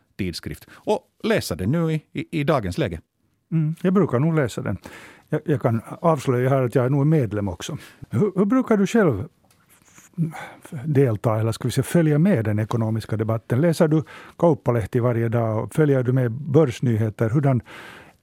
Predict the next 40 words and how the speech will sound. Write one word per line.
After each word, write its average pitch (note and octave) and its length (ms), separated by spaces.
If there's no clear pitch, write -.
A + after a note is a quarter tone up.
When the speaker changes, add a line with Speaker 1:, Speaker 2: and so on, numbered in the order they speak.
Speaker 2:
ekonomisk, B2 800
eh, A#2 500
aktör C3+ 480
är C3+ 140
du A#2 80
själv? A#2 380
Speaker 1:
Ja, A#3+ 180
det, F#3+ 160
den A3 180
har C#4 80
varit C4+ 160
ganska A#3 240
oförändrad B2+ 720
de, F2+ 280
de, G#2+ 160
de G#2 120
senaste G#2 500
åren F2+ 280
och A2+ 120
ändras E3 440
inte F#3+ 480
verkligen A2 500
så G#2+ 100
hemskt D3 480
mycket G2+ 380
nu F#2 240
i B2 160
och G2+ 60
med F#2+ 120
mitt, F2+ 240
mitt G#2+ 200
ordförandeskap. C3+ 800
Eh, G#2+ 100
jag A#2 440
njuter C3+ 340
av A2+ 140
en G#2+ 100
prenumeration A2+ 880
av, F#2 320
av F2 300